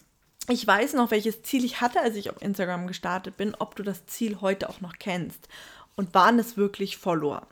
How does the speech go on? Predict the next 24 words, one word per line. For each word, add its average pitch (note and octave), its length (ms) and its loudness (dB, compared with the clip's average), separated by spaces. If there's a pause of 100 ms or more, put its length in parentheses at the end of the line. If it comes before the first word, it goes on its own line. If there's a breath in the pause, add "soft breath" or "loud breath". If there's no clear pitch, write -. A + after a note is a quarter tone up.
Das F#3 320 2
ist - 120 -10
mir F#3 120 -2
ganz, F#3 240 0
ganz F3 220 -8
wichtig, C4+ 300 -2
dass G3 160 -4
du F3+ 80 -12
dich - 160 -16
da F#3+ 180 6
einfach F3+ 320 -4
nochmal F3 180 -6
hinterfragst. A3 600 4 (500 loud breath)
Weil G3+ 140 4
wenn A3 120 4
du A3 80 2
diese D4 280 6
ganzen A#3+ 320 4
Fragen B3 320 2
so G#3+ 80 -2
für G#3 120 -6
dich G#3+ 200 -4
beantworten G#3 640 2
kannst, G#3 500 -4